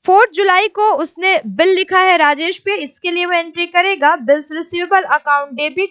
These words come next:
to Rajesh being acceptance given by Rajesh", जब स्वीकृत होकर उसे प्राप्त होता है बिल तो फ़ोर थाउजेंड से उसकी एंट्री की जाएगी। और जब वो उस बिल का भुगतान कर लेता है, बट्टे पर भुना लेता है, तो एंट्री होगी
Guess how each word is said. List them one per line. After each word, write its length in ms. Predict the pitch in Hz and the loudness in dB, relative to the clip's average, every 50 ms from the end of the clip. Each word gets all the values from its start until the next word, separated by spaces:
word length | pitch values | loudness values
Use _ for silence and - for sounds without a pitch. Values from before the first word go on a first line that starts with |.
| _ - | _ -10
to 120 | 302 285 262 | -8 -4 0
Rajesh 440 | 277 269 269 269 247 285 240 185 170 - - 196 202 233 | 2 2 2 0 -2 -4 -6 -6 -8 -12 -14 -12 -8 -8
being 300 | 269 269 240 - 226 262 | -8 -8 -6 -6 -6 -6
acceptance 640 | 254 - 311 302 302 - 392 415 392 381 - 226 254 | -4 -4 -6 -6 -6 -6 -8 -8 -8 -10 -14 -14 -10
given 200 | 240 254 262 240 | -10 -8 -6 -2
by 200 | 240 233 233 233 | 0 0 0 2
Rajesh", 400 | 226 220 220 214 208 233 254 370 415 _ - | 2 0 0 0 -4 -8 -10 -10 -10 _ -10
जब 140 | - 233 _ | -10 -10 _
स्वीकृत 380 | - - 240 220 - 247 262 262 | -16 -18 -18 -16 -16 -14 -8 -8
होकर 220 | 277 240 233 254 247 | -6 -6 -4 -6 -8
उसे 200 | 247 226 262 254 | -8 -8 -12 -12
प्राप्त 360 | 254 - 233 226 226 _ - | -6 -4 -4 -4 -4 _ -14
होता 220 | 262 240 - 254 | -14 -8 -4 -4
है 120 | 262 262 220 | -4 -4 -4
बिल 200 | 247 320 453 480 - | -4 -4 -4 -6 -6
तो 60 | - 240 | -10 -16
फ़ोर 260 | 240 - 262 262 285 | -10 -4 -4 -4 -2
थाउजेंड 380 | 285 311 277 277 254 285 294 | 0 -2 -2 -2 -4 -8 -14
से 120 | 285 302 294 | -12 -12 -14
उसकी 200 | 294 277 - 311 | -14 -12 -10 -10
एंट्री 260 | 285 285 277 285 302 | -10 -10 -12 -16 -18
की 160 | 262 285 294 | -18 -18 -14
जाएगी। 420 | 254 302 294 294 294 285 320 381 466 _ _ _ _ _ _ _ _ _ - | -8 -6 -4 -4 -4 -6 -6 -8 -8 _ _ _ _ _ _ _ _ _ 2
और 420 | - 320 339 349 359 359 - 254 | 4 6 6 6 4 2 -2 -6
जब 280 | 254 233 247 392 440 453 415 - - - | -6 -2 0 0 0 0 -2 -6 -2 -2
वो 200 | 294 302 320 330 | 0 0 0 -2
उस 240 | 277 294 330 311 262 | -2 -2 -4 -4 -6
बिल 220 | 233 233 330 370 381 | -6 -4 -4 -2 0
का 180 | - 381 381 | 0 0 0
भुगतान 580 | 277 214 233 269 262 _ - 302 302 339 381 403 | 0 -2 -6 -6 -6 _ -2 0 0 0 -2 -2
कर 180 | 370 381 349 | 0 -2 -2
लेता 300 | 330 330 330 330 330 320 | 0 -2 -6 -4 -2 0
है, 160 | 330 359 370 330 | 2 2 2 0
बट्टे 360 | 226 254 269 254 - 311 330 | 0 -2 -2 -2 -4 -8 -6
पर 180 | 311 330 311 | -4 -4 -6
भुना 340 | 254 226 254 262 254 269 302 | -6 -6 -6 -2 0 0 0
लेता 340 | 330 339 320 320 320 311 302 | 0 -2 -6 -6 -2 0 0
है, 220 | 320 330 320 392 403 _ _ _ _ _ _ _ - | 0 0 -2 -6 -8 _ _ _ _ _ _ _ -2
तो 100 | 381 392 | 0 2
एंट्री 360 | 415 415 415 403 403 403 403 | 2 0 -2 -4 -4 -2 0
होगी 420 | 403 381 339 349 277 339 359 370 | 2 0 0 -2 0 0 0 0